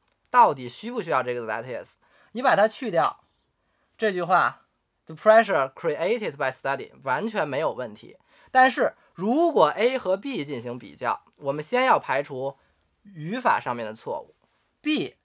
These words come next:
严格来讲是不对的，因为它是啰嗦，对不对？啰嗦应该严格来讲是不对的。但是你和 A 比，如果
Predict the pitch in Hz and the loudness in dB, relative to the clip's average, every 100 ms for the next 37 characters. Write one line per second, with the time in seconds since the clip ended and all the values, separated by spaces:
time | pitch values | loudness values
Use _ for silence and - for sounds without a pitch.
0 | - 151 202 247 190 143 147 107 - - | -4 0 2 2 2 2 0 -6 -8 -14
1 | 131 220 180 107 - 190 165 143 151 _ | -8 -4 -2 -4 -6 -4 -2 -2 -6 _
2 | _ _ - 190 185 160 117 - _ 190 | _ _ -2 0 0 -2 -2 -6 _ -2
3 | 247 294 285 147 - 139 131 104 147 240 | 4 6 6 0 -6 -8 -4 -4 -4 0
4 | 330 - 123 139 156 147 123 131 123 123 | 2 2 -2 -2 -2 -2 -2 -2 -2 -2
5 | 113 107 117 113 123 113 - _ _ _ | -6 -10 -12 -10 -8 -8 -10 _ _ _
6 | 269 277 277 190 139 165 202 262 320 330 | 0 0 0 -4 -2 -2 0 0 0 -2
7 | 185 95 135 196 262 160 | -6 -12 -8 -6 0 2